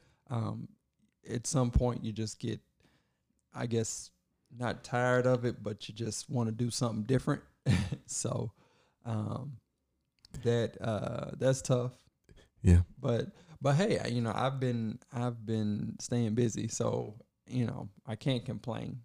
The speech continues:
Speaker 1: So
Speaker 2: It, it, man, let me tell you, it, it has been quite the few, the, well, several months at this <laughs> point for me.
Speaker 1: Five.
Speaker 2: Five, yeah. Because so many things, so many different things that I was trying to accomplish took place,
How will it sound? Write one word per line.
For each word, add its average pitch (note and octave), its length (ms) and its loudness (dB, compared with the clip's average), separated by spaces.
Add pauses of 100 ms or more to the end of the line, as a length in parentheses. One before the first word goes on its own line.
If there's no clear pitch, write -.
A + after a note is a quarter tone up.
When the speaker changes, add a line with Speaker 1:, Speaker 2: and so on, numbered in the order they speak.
(120)
Speaker 1:
So - 320 -6 (260)
Speaker 2:
It, A#2+ 280 10
it, - 140 -2
man, G#2+ 480 8 (200)
let G#2 140 6
me G2+ 80 10
tell E2 160 6
you, F#2 240 10
it, - 140 8
it C#3+ 100 12
has C3+ 100 10
been G2+ 480 12 (380)
quite - 540 6 (360)
the F#2 120 2
few, G2+ 300 8 (100)
the, F2+ 220 6
well, E2+ 280 4
several A2 360 10
months F#2 280 12
at E2+ 80 6
this F#2 140 6
<laughs> - 20 -6
point - 360 12
for F2+ 140 6
me. E2+ 80 4
Speaker 1:
Five. - 720 6
Speaker 2:
Five, G#2 400 10
yeah. F2 200 10 (600)
Because A2 320 10
so C#3 160 8
many C#3+ 160 12
things, A#2 480 8
so - 200 8
many C3 200 12
different A2+ 340 8
things G#2+ 200 6
that G2 100 6
I F#2 60 4
was F#2 140 2
trying G#2 320 6
to F#2 140 4
accomplish F#2 580 6 (100)
took - 220 2
place, - 480 2